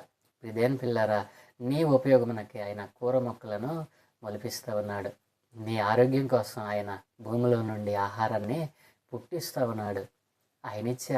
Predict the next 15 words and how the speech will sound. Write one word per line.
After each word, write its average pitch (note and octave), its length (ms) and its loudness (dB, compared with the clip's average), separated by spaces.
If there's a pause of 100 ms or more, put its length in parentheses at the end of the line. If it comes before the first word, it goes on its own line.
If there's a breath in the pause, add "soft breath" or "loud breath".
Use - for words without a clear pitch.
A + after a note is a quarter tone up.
(140)
ఆహారం A2+ 340 2 (100)
ఏంటో, G#2 220 -6 (540 loud breath)
ఈ A#2 80 -4 (400)
బలహీ-, B2+ 600 6
భౌతికమైన D3+ 580 2 (140)
ఆహారం B2+ 360 2 (520)
దేవుడు B2 440 6
మనకు B2 340 2
అనుగ్రహిస్తూ B2 580 -2
ఉన్నాడు. G#2+ 320 -8 (100)
అలాగనే A2 520 0 (440 loud breath)
మరి A2+ 160 -4 (140)
పరలోక A2+ 460 6
సంబంధమైన A#2+ 640 -2 (120)
ఆత్మీయ A#2+ 300 -6